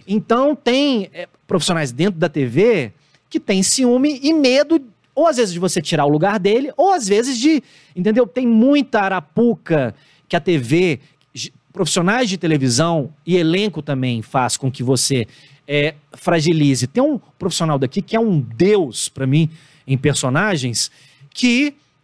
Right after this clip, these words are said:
foi todo cortado. Foi todo cortado na T V.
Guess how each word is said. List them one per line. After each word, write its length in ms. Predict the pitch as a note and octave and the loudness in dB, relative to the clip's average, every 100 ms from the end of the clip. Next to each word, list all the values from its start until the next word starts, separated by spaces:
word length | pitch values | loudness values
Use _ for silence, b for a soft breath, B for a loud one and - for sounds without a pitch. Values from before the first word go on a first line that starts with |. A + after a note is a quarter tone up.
| _ _ | _ _
foi 180 | - D#4+ | -8 -4
todo 220 | D#4 A#3 | -4 -4
cortado. 580 | E4+ E4+ - C#4+ A#3+ G3 - _ _ _ | -4 -4 -4 -6 -6 -10 -16 _ _ _
Foi 120 | A#3+ | -2
todo 220 | G#3+ G3 | -2 -2
cortado 460 | A#3 - A3 G3 E3+ | -6 -4 -2 0 -2
na 80 | |
T 140 | D3 C3+ | -4 -4
V. 280 | A#2+ A#2+ | -2 -2